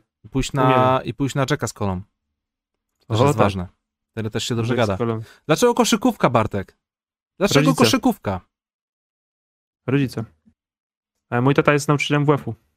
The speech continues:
Speaker 2: więc sport w domu był od zawsze. A koszykówka Lakers, ponieważ moja mama im kibicowała i dała mi piłkę i tak dalej, i tak dalej. To już kilka razy było. Ale generalnie to rodzice. No, sport w domu zawsze po prostu był.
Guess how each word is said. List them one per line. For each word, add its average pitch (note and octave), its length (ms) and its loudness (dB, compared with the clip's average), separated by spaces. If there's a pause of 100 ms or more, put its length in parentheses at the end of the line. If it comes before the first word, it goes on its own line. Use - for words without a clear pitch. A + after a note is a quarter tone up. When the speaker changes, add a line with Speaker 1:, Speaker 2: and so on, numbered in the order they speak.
(300)
Speaker 2:
więc A2+ 200 -8
sport C3 300 -2
w A2+ 100 -4
domu A#2 220 0
był A2 300 0 (460)
od B2+ 100 -4
zawsze. G#2+ 400 -2 (840)
A C3 60 -4
koszykówka B2+ 720 2
Lakers, B2 600 -2
ponieważ B2 340 0
moja C#3+ 120 -2
mama A#2+ 160 0
im A2+ 240 -6
kibicowała A#2 600 -2
i A2+ 120 0
dała G#2+ 180 2
mi G#2+ 80 -8
piłkę B2 380 0
i A2 60 -2
tak A2 140 -4
dalej, G#2+ 180 -2
i G#2 40 -4
tak G#2+ 120 -6
dalej. G2+ 220 -6
To - 140 -20
już A#2 120 -18
kilka A#2 220 -14
razy A2 140 -8
było. A2 200 -8
Ale D3 140 0
generalnie F#3+ 320 2
to F#3 80 -2
rodzice. F3+ 340 0
No, C#3 100 -2
sport A#3 280 2
w F3+ 40 -2
domu F#3+ 260 4
zawsze D#3+ 240 0
po C#3+ 60 -2
prostu C#3 160 -4
był. B2+ 200 2